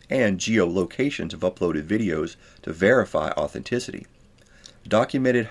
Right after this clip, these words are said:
hundreds of Russian attacks on Ukrainian targets in the first week of the invasion alone. In addition, eyewitness accounts from Ukraine itself often showed in real time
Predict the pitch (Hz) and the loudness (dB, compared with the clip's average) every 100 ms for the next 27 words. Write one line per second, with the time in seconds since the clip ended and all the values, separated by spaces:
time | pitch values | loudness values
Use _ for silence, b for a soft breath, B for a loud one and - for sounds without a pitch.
0 | - 147 139 95 87 85 98 - 101 - | 0 0 2 -2 -2 0 0 0 -8 -2
1 | 101 76 - 82 80 - 101 98 90 - | 0 0 -2 -4 -4 -4 -2 -2 -2 0
2 | 98 - - - b b 90 76 - 113 | 0 0 -8 -14 b b -6 -6 0 0
3 | 113 - 90 107 - 80 76 76 82 92 | 0 -2 0 0 -2 -8 -6 -4 0 0
4 | 85 - - 73 76 67 - - _ _ | 0 -8 -8 -6 -6 -8 -12 -20 _ _
5 | _ _ - B B B B 98 107 160 | _ _ -20 B B B B 0 4 4
6 | 196 127 - 110 117 127 127 - - 127 | 4 0 2 4 4 2 -2 -6 0 0
7 | - 104 92 82 139 156 123 95 - - | 2 0 -4 0 0 2 2 0 -2 2
8 | 180 - 101 107 90 - 127 110 92 98 | 2 4 4 4 -2 -2 2 4 2 0
9 | 85 110 101 - 139 110 71 | 0 0 0 2 2 2 -2